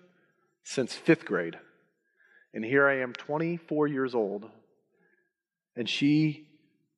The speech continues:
was praying for me, and God laid that on her heart. Now, one of the things that I want to recognize here, and I f-,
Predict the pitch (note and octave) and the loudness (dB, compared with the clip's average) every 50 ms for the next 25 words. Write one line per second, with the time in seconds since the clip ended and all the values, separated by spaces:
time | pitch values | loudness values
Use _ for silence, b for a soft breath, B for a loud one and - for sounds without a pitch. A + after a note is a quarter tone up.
0 | _ _ _ - - - - - D#3+ D3+ C3+ A#2 - A#2 A2+ A2 A2 G#2 A2+ A2 | _ _ _ -12 -12 -8 -2 0 2 2 2 0 -4 -8 -6 -6 -2 2 2 2
1 | A#2 A2 A2 A2+ A#2 A2+ A2 A2 G#2+ G#2+ A2 G#2+ G#2 - - - G2 F#2+ - - | 2 2 2 0 0 2 2 2 2 0 -2 -4 -8 -12 -12 -10 -10 -10 -12 -14
2 | _ - _ _ _ _ _ _ _ _ _ _ _ _ _ _ _ B B B | _ -20 _ _ _ _ _ _ _ _ _ _ _ _ _ _ _ B B B
3 | B B B B B B B B B B B B E3 E3+ E3+ G3 G#3+ G3+ F#3+ E3+ | B B B B B B B B B B B B 4 6 6 6 6 4 2 2
4 | - G3 F#3+ F3+ D#3 E3+ D#3+ D3+ D3 C#3+ E3 E3 D3+ C3+ C#3+ D3+ D#3+ - F3 D3+ | 2 2 2 4 4 4 4 4 4 4 2 0 2 4 4 4 4 2 -2 -2
5 | D3 C#3 C3+ B2+ - - D#3+ C#3+ C#3 C3+ B2 - - - | 0 0 0 0 0 2 2 4 4 4 2 0 -4 -14